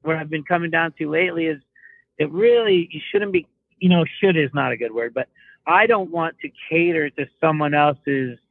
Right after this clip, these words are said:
thing so much anymore, where, you know, you take a solo and the whole idea of the solo is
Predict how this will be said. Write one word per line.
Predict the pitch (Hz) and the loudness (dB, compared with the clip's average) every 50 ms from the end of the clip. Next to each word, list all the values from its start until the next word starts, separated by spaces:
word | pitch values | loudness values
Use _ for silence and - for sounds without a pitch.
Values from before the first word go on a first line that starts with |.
| _ _ _ _ _ - _ _ _ _ _ _ _ _ | _ _ _ _ _ -20 _ _ _ _ _ _ _ _
thing | - 247 247 233 202 170 135 - | 2 2 2 2 0 -2 -4 0
so | - 156 147 143 | 2 2 2 2
much | 143 139 131 127 - - | 2 2 2 2 0 -4
anymore, | 139 131 127 123 127 127 123 123 120 120 | -6 -4 -4 -4 -4 -2 -2 0 0 0
where, | 123 135 135 135 131 127 - _ _ _ _ _ _ _ _ _ | 0 2 2 2 2 0 -4 _ _ _ _ _ _ _ _ _
you | 160 165 | -4 0
know, | 165 160 | 0 0
you | 156 151 143 - | 0 -2 0 0
take | 190 175 165 | -2 0 0
a | 165 - _ | -6 -6 _
solo | _ 175 165 165 165 165 165 160 160 156 156 156 | _ 0 2 2 2 2 2 2 2 2 0 -2
and | 147 143 143 | -4 -6 -8
the | 139 | -8
whole | 131 160 175 175 | -4 -2 0 2
idea | 175 160 147 139 139 147 147 147 | 2 0 0 0 0 0 0 0
of | 143 | 0
the | - 127 - | -4 -12 -4
solo | _ 147 147 139 139 143 139 135 | _ 0 0 2 0 0 -2 -2
is | 123 120 | -4 -6